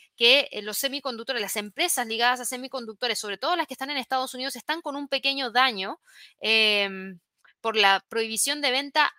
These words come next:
específicamente hacia China. Si es que hay otros países que también se les prohíbe vender estos, eh, chips, obviamente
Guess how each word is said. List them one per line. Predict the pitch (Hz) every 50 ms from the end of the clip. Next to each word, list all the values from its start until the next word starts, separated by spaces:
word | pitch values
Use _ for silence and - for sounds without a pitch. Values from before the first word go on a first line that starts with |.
| _ -
específicamente | 240 - 254 - - - 349 - 254 240 262 262 247 254
hacia | - 233 214
China. | - - 302 294 214 180 180 - - - - - - -
Si | - - 240
es | -
que | - 285
hay | 320 330
otros | 311 285 269 -
países | - 247 262 277 262 - 202 -
que | - 214 196
también | - 202 196 208 226 233 -
se | - 247
les | 233 214 -
prohíbe | - 220 214 233 240 254 240
vender | 226 208 202 202 202 269 277 202 202 - _ - - _ _
estos, | - 214 - - 240 226 208 - - - - _ _ _ -
eh, | 202 202 196 196 190 190 190 190 190 190 180 - - _ _ _ _ _ _ _ _ _ _ _ -
chips, | - 254 285 320 - - - - _ _
obviamente | - 233 247 233 226 277 269 269 285 285 247 208 - 208 214 269 294